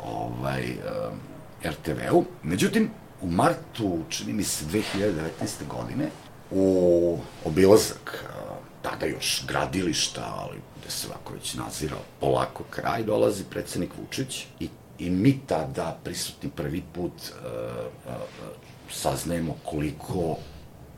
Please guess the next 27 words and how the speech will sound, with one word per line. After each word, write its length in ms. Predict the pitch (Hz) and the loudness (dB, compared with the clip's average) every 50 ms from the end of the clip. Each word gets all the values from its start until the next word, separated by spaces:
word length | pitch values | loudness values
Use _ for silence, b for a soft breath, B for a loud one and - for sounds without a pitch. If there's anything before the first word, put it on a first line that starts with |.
| - - - | -18 -10 -4
će 100 | - 90 | -2 0
sve 220 | 87 - 95 - - | 4 4 4 4 2
to 80 | 90 | 0
da 80 | - - | 0 0
košta. 420 | - - - - - - - - - - - - | -2 -2 -4 -2 -2 -2 -4 -6 -12 -14 -6 0
Negde 380 | 92 95 110 123 127 - 104 | 6 8 10 10 10 10 8
oko 160 | 95 - - - | 8 8 6 2
pedeset 460 | - 90 82 85 82 - - - - | 2 4 4 4 2 2 -4 -2 -2
miliona. 340 | 78 73 71 69 67 65 - - - | 0 0 0 0 -2 -4 -6 4 6
Ja 120 | 123 160 | 6 8
nikad 300 | 190 196 190 190 - 90 | 8 6 6 4 2 4
nisam 360 | 90 87 - - - 110 95 | 4 4 4 4 4 4 2
uspeo 360 | 80 - - - - 98 92 | 2 0 -2 0 4 4 4
da 100 | 73 69 | 4 2
dođem 360 | 67 69 76 76 71 67 64 57 - - - - - 73 | 0 0 0 0 0 -2 -4 -6 -6 -10 -14 -14 -6 -6
do 80 | 71 71 - | -6 -4 -2
te 120 | - 73 | -2 -2
brojke. 400 | 60 60 60 58 58 - - - - - | -2 -2 -4 -4 -4 -6 -8 -12 -12 -2
Ka-, 240 | - - 92 - - - | 4 4 4 4 2 -2
šta 320 | - - - - - 107 101 | -2 -2 -2 4 4 6 6
je 160 | 87 78 - - - | 6 4 4 0 0
zapravo 440 | - 92 87 - - 82 69 64 64 | 2 2 2 2 2 -2 -2 -2 -2
koštalo 540 | - - 92 90 - - - - 107 80 - | 2 4 6 6 8 8 8 8 6 6 6
pedeset 560 | - - 76 71 76 73 73 - - - - | 2 0 0 2 2 2 2 0 -2 -2 -2
ili 120 | 76 69 | -2 0
šta 280 | 67 - - - 92 87 - | 0 -2 2 4 4 4 4
će 240 | - - - 110 | 4 6 8 8